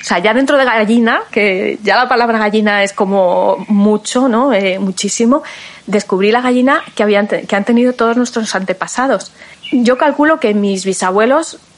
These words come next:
tenían castellanas todavía. No he podido todavía averiguar exactamente. Yo soy de un pueblo de Segovia, que se llama Nieva,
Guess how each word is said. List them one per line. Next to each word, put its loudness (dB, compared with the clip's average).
tenían 0
castellanas -4
todavía. 0
No 2
he -6
podido 0
todavía 2
averiguar 0
exactamente. -4
Yo -2
soy -2
de -4
un -4
pueblo 0
de -4
Segovia, -2
que -6
se -2
llama 0
Nieva, 0